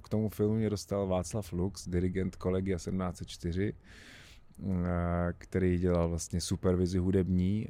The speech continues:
a, a Collegium tam hrálo, ten orchestr, což je náš český, ale světový orchestr, hraje všude po světě. Tak mě os-, oslovili, jestli bych s nima právě ne-, neudělal nějaký koncert, eh, barokní hudby.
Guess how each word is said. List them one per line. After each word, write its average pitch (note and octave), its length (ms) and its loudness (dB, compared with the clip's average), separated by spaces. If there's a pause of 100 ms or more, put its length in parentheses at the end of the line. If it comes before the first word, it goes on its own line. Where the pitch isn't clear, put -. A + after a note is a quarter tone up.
(120)
a, D#2+ 280 -6
a E2 100 -8
Collegium F2 500 -2
tam E2+ 160 -2
hrálo, D#2+ 340 0
ten G2+ 160 -4
orchestr, - 540 -6
což - 280 -16
je - 60 -20 (120)
náš E2+ 380 -6
český, F#2+ 440 -4
ale F2+ 180 -4
světový F2+ 500 -2
orchestr, F2 480 -4
hraje E2+ 180 -2
všude F2 220 -4
po - 100 -12
světě. - 360 -10 (640)
Tak G#2 180 2
mě B2 100 2
os-, G#2 180 0 (160)
oslovili, A2+ 460 4
jestli G#2 220 2
bych G#2 140 -2
s - 60 -4
nima G#2+ 160 2
právě F#2+ 360 0
ne-, F2+ 220 -2
neudělal F2 540 0
nějaký E2 280 -4
koncert, F#2 560 -4 (760)
eh, E2 220 0
barokní G2 480 6
hudby. F2 340 2